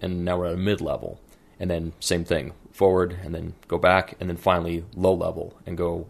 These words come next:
out there and come, come back. And we would do, um, three different, uh, three different techniques. I think, I wanna say there was, it was either nine or twelve total, but I, I lost count, um, as far as,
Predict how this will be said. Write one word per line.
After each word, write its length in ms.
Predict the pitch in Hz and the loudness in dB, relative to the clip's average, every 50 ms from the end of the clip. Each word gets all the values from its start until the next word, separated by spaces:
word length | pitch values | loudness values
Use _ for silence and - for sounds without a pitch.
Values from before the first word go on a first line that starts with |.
| - - | -4 0
out 200 | 85 85 82 - | 0 0 0 0
there 200 | 87 85 82 80 | 0 -2 -2 -2
and 160 | 80 80 82 | -4 -8 -10
come, 140 | 85 82 - - - | -10 -10 -12 -12 -8
come 160 | - 90 85 | -6 -4 -2
back. 320 | 82 80 62 50 - - - - - - - - - - - | -2 -2 -4 -6 -8 -14 -20 -20 -20 -20 -20 -20 -20 -18 -8
And 100 | - 107 | -4 -2
we 60 | 101 95 | -2 0
would 140 | 90 92 | -2 -2
do, 380 | 87 95 95 92 90 90 87 - | -2 -2 -2 -2 -2 -2 -4 -4
um, 400 | - 90 85 82 78 78 - - - - - - - - | -4 -4 -4 -2 -4 -6 -8 -12 -14 -18 -20 -20 -20 -12
three 160 | - - 123 117 | 0 2 4 6
different, 440 | 113 101 - - 85 98 98 - - | 6 4 4 0 -2 -4 -4 -4 -4
uh, 440 | 98 98 90 82 80 78 82 64 - - - - - - | -4 -2 0 0 -2 -2 -4 -8 -10 -12 -16 -20 -20 -6
three 180 | - 123 131 | 0 2 4
different 260 | 135 127 - 98 95 - | 4 4 2 -2 0 2
techniques. 580 | 117 104 - - 92 95 110 - - - - - | 2 2 2 0 -2 -4 -4 -4 -4 -4 -2 -2
I 40 | - | -2
think, 360 | - - - - - - - - - - - - - - _ _ _ - - | -2 -2 -2 -4 -6 -14 -18 -20 -20 -20 -20 -20 -20 -20 _ _ _ -8 -2
I 20 | 104 | 0
wanna 120 | 110 107 | 0 2
say 140 | - - 107 | 2 2 2
there 100 | 98 92 | 2 2
was, 540 | 90 92 87 85 - - - - - - - - - - - _ _ _ _ _ | 0 -2 -2 0 0 0 0 0 -2 -6 -10 -16 -20 -20 -20 _ _ _ _ _
it 20 | |
was 120 | 104 101 120 | -2 2 4
either 120 | 139 120 98 | 4 4 4
nine 300 | 98 98 95 101 110 101 | 4 2 2 2 2 0
or 60 | 87 | -2
twelve 500 | - - - - 92 92 92 90 87 - | -4 -4 -2 2 2 4 4 2 0 -4
total, 440 | - - 85 85 87 92 98 117 120 - - - - - _ _ _ | -6 -4 -2 -2 0 -2 -2 -4 -6 -10 -18 -20 -20 -20 _ _ _
but 100 | - 90 | 2 4
I, 60 | 92 92 | 4 4
I 160 | - 92 95 | 4 2 2
lost 260 | 92 87 85 - - | 4 2 2 0 0
count, 300 | - 85 87 92 - - - - _ _ _ _ _ _ _ _ - | 0 0 0 0 -2 -6 -12 -20 _ _ _ _ _ _ _ _ -10
um, 380 | - 90 82 82 80 - 71 - - - _ _ - | -8 -8 -8 -8 -10 -12 -14 -18 -20 -20 _ _ -6
as 100 | - - | -2 0
far 240 | - 92 87 87 | 2 2 2 2
as, 420 | 87 85 85 - - - - - | 0 -4 -4 -2 -2 -2 -4 -4